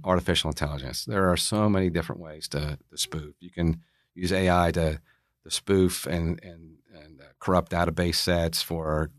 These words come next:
global shipping. So it, that's in combination with cyber. Cyber gets you the entry. A I gives you the, the data to feed, so it's very hard to detect,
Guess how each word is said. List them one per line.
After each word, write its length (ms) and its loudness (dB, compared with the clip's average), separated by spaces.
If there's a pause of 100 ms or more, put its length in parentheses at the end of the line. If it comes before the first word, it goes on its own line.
(160)
global 460 -2 (520)
shipping. 360 -6 (160)
So 200 -18
it, 120 -20
that's 220 -4
in 80 2
combination 800 0
with 320 -12 (180)
cyber. 520 -8
Cyber 320 -6
gets 180 -4
you 80 -4
the 220 -6
entry. 420 -2 (560)
A 140 0
I 160 2
gives 280 0
you 140 2
the, 260 -6 (600)
the 60 -16
data 360 0
to 80 -2
feed, 480 0
so 220 -2
it's 160 -4
very 380 -16
hard 300 -2
to 100 0
detect, 680 -4